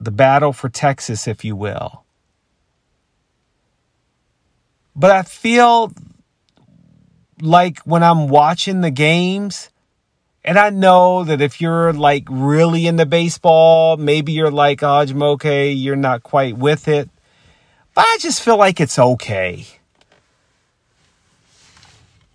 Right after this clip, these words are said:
I mean, in the end, I know what's gonna happen. If, if it's Houston, it's gonna be tough. I don't really want Houston to win it. I'm still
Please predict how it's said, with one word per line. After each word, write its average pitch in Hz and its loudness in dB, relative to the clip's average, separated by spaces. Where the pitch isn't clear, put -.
I 180 4
mean, 220 -2
in 208 2
the 220 0
end, 208 2
I 165 0
know 196 2
what's 185 -2
gonna 156 0
happen. 139 -2
If, 131 -8
if 127 -12
it's - -6
Houston, 156 -4
it's 156 -2
gonna 185 0
be 165 0
tough. 190 2
I 139 4
don't 170 0
really 170 -4
want 156 0
Houston 180 -6
to 165 -4
win 156 -2
it. 175 -2
I'm 160 2
still 165 -4